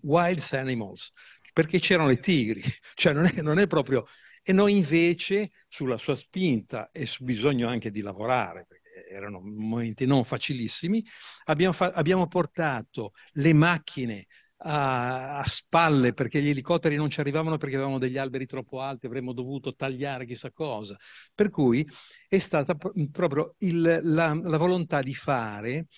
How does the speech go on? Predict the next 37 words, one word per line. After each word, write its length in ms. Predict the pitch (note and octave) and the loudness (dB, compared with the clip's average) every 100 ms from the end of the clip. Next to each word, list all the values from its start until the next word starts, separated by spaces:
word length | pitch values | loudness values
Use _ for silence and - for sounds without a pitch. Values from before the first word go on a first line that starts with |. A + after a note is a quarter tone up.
| - - | -10 2
era 200 | G3 F#3+ | 4 4
effettivamente 680 | - D#3 D3+ C3+ C#3+ C#3+ B2+ | 2 -4 -4 -2 -2 -2 -6
di 140 | A#2 | -8
tutte 220 | - B2 | -10 -10
e 40 | G#2+ | -10
due, 520 | G#2 F#2 F#2+ G2+ A2+ | -10 -14 -16 -16 -14
eh, 60 | |
perché 280 | A#2 C#3 - | -10 -10 -6
lui 140 | C#3+ E3 | -6 -4
mi 80 | |
diceva: 440 | C3 A#2+ - A#2 A2+ | -6 -6 -4 -2 2
"Lo 120 | C3+ | 2
vuoi 160 | C3+ A#2 | 2 -2
fare? 560 | - D3 B2 A2+ A2+ - _ _ | -4 -4 -4 -6 -10 -14 _ _
Facciamolo." 680 | C#3 - G2+ F2+ E2+ - _ _ _ _ _ _ _ _ | -4 -4 -8 -14 -20 -20 _ _ _ _ _ _ _ _
Ci 220 | - C#3 | -8 -6
siamo 300 | - C3 B2 | -4 -6 -6
dati 240 | A#2+ A#2+ | -8 -10
sempre 380 | - D#3+ D#3+ C#3 | -10 -8 -8 -8
del 200 | A#2+ G#2 | -8 -10
lei, 360 | G2+ F#2+ - _ | -14 -20 -20 _
eh, 160 | C3 B2+ | -20 -18
non 180 | A2 B2 | -16 -16
è 100 | B2 | -16
che, 200 | B2+ A#2+ | -16 -12
nonostante 680 | C3 C3 - C3+ B2+ A2+ - | -8 -6 -4 -4 -4 -10 -6
dieci 400 | C#3 B2 - C3+ | -4 -4 -4 -2
anni, 260 | D#3 C#3+ B2 - - | 0 0 -2 -10 -4
c'erano 320 | - D3+ C3+ | 0 0 0
venti 260 | C3 B2 | -2 -2
anni 100 | C3 | -2
di 60 | B2 | -2
differenza 480 | - B2 A#2+ - A#2 | -2 -2 0 -2 -4
tra 140 | G#2+ | -4
me 80 | A2+ | -4
e 40 | |
Calvino. 440 | G#2+ G#2+ G#2 F#2+ | -4 -8 -8 -10